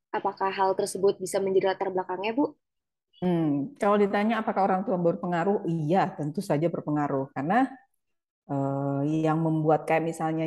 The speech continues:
Speaker 2: yang membuatkan akun sosial medianya aja itu siapa? Pasti orang tuanya gitu kan. Hmm, karena kan anak, eh, ketika usia anak-anak belum boleh untuk punya akun, jadi pasti dikelola oleh orang tuanya gitu. Terus,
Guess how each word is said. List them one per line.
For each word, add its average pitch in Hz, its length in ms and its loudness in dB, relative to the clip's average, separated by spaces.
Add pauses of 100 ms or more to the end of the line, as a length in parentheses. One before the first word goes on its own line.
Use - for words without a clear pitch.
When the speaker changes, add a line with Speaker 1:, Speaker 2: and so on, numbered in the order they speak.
Speaker 2:
yang 156 140 0
membuatkan 160 600 -2 (180)
akun 165 300 -4 (120)
sosial 165 320 2 (120)
medianya 151 500 2 (100)
aja - 200 4
itu 370 180 4
siapa? 135 440 0
Pasti 147 240 -2
orang 170 220 8
tuanya 180 300 4 (120)
gitu 135 160 -2 (100)
kan. 135 200 -2 (760)
Hmm, 143 240 0
karena 147 220 2
kan 185 180 2
anak, 160 160 0 (200)
eh, 151 220 2 (120)
ketika - 300 -6
usia - 180 -6
anak-anak 147 360 -4
belum 147 220 0 (220)
boleh 175 280 6 (140)
untuk 143 180 -4 (100)
punya 147 160 -4 (100)
akun, - 300 -6
jadi - 120 -2 (100)
pasti 160 240 -4
dikelola 151 440 2 (140)
oleh 156 140 2 (100)
orang 143 180 -4 (160)
tuanya 135 420 -6 (760)
gitu. 151 240 -6 (260)
Terus, - 480 -2